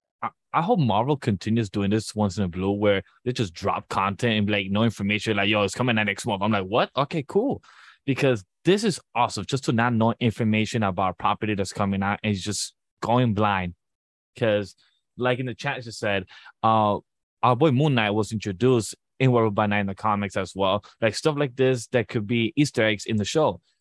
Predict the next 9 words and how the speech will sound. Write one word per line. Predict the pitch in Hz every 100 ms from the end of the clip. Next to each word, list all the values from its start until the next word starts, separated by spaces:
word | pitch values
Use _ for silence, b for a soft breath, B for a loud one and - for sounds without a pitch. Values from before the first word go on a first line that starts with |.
| _ _ _
And | 127 123 -
it's | 127 120
an | 120 -
hour | 147 131
special. | - 120 101 90 - _ _ _ _ -
Uh, | 110 107 110
does | 104 123 120
that | 123
mean | 123 123 120